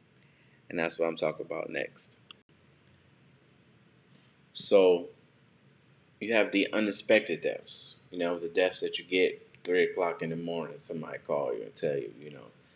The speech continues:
such and such has passed, or, or the police knocking on your door, it's, you know, and you already know. The speechless types of death, how do you handle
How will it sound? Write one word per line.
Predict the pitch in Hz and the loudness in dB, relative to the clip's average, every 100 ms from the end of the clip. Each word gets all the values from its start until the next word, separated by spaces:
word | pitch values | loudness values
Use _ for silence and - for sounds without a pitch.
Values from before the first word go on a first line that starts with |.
| _ | _
such | - 98 - | 0 0 0
and | 82 | -2
such | - 80 - | -2 -2 -2
has | - | -8
passed, | - 85 69 - - - | -6 -4 -4 -8 -8 -6
or, | 64 - - - - - - _ _ | -6 -8 -16 -20 -20 -20 -20 _ _
or | - | -8
the | 76 | -8
police | - 85 90 85 - | -6 -4 -2 -2 -2
knocking | 82 82 85 | -2 -4 -6
on | 78 76 | -8 -8
your | 73 | -8
door, | - 82 78 62 | 0 2 2 -2
it's, | 60 - - - _ _ | -6 -6 -6 -6 _ _
you | 87 | -8
know, | 73 65 - _ 85 | -8 -10 -14 _ -10
and | 85 | -4
you | 87 | 0
already | 82 82 76 73 | 2 2 0 -4
know. | 80 78 60 - _ _ _ _ _ _ _ _ - | -4 -4 -6 -12 _ _ _ _ _ _ _ _ 0
The | |
speechless | - - - 110 - - 76 - - - - _ _ | 6 6 6 2 2 0 -2 0 0 -2 -10 _ _
types | - 82 - | -2 0 -2
of | 76 | -4
death, | 80 65 - - - _ _ - _ - | -2 -2 -4 -18 -20 _ _ -20 _ 2
how | 87 | 4
do | 82 | 4
you | 82 80 76 73 _ _ - | 0 -4 -8 -12 _ _ -18
handle | 107 98 87 | -4 -2 -2